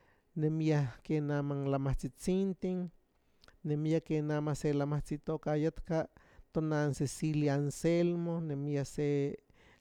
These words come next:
lamahtzi itoka yatka María Manuela,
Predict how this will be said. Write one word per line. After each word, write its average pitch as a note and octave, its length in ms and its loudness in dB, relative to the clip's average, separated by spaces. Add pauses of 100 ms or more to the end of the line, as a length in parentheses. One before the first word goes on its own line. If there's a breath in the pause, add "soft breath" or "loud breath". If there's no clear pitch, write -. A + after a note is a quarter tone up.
lamahtzi D3 480 -2
itoka C3+ 360 -2
yatka C#3 300 -2
María C3 360 -2
Manuela, D#3+ 840 0